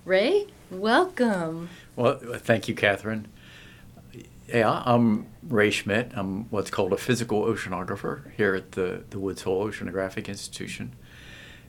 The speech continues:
Speaker 2: And, uh, for much of my career, I've been studying, uh, the salinity variations in the ocean. Now, the ocean is about three and a half percent salt on average,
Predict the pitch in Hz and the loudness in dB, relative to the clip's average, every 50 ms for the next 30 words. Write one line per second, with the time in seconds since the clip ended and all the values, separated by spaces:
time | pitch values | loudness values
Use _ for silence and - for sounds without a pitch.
0 | - - - 110 107 110 110 110 110 110 117 113 - - 80 98 101 101 104 104 | -20 -8 -4 -2 0 0 0 0 -2 -2 -4 -6 -4 -2 0 2 2 4 2 2
1 | - - - - - - - 113 123 147 - - - 131 120 117 - - 113 113 | 0 -4 -8 -10 -4 -2 0 0 0 0 -2 -2 0 0 0 0 4 6 8 8
2 | 110 107 104 104 95 - - 95 92 - - - 113 110 104 107 104 101 95 95 | 10 8 8 6 4 0 -4 -6 -6 -8 -4 -2 -2 0 0 0 0 0 -2 -4
3 | 90 - - - - - - - - - - - - - - - - - - - | -6 -8 -14 -20 -20 -20 -20 -20 -20 -20 -20 -20 -20 -20 -20 -18 -18 -16 -16 -16
4 | - 104 107 110 107 - - - 123 123 143 135 113 90 92 87 82 90 90 85 | -14 -10 -8 -6 -4 -4 -2 0 0 0 0 0 0 -2 -2 -2 0 0 0 0
5 | 82 85 87 90 85 - - 87 85 - - 82 85 87 85 80 82 - - - | -2 -2 -2 -4 -4 -6 -6 -8 -10 -10 -8 -6 -6 -4 -4 -4 -4 -6 -8 -10
6 | 101 - - - - - - - - - - - - - - - - - - - | -10 -12 -12 -16 -18 -20 -20 -20 -20 -20 -20 -20 -20 -20 -20 -20 -20 -20 -20 -20
7 | - - - - 98 98 98 101 98 95 92 92 - - - - - - - - | -20 -20 -18 -14 -14 -12 -10 -10 -10 -10 -10 -10 -12 -14 -18 -20 -20 -20 -8 -2
8 | 101 95 92 104 104 - - 113 101 98 92 85 85 90 87 95 98 90 98 104 | 2 2 2 2 2 0 0 0 0 0 -4 -6 -8 -8 -4 -4 -2 -2 -4 -8
9 | - - - - - - - 123 110 107 101 92 92 101 98 87 - - - - | -10 -16 -20 -20 -18 -4 -2 0 2 2 0 0 -2 -4 -4 -6 -8 -14 -12 -10
10 | 90 87 - - - 104 - - - - - - - - - 113 104 98 107 - | -10 -8 -4 -2 -2 -2 -2 -4 -10 -18 -20 -12 -10 -4 0 0 0 0 0 -4
11 | - 90 85 85 87 87 107 117 113 101 90 95 - - - - | -8 -8 -8 -6 -2 -2 -2 0 0 -2 -4 -4 -4 -6 -8 -8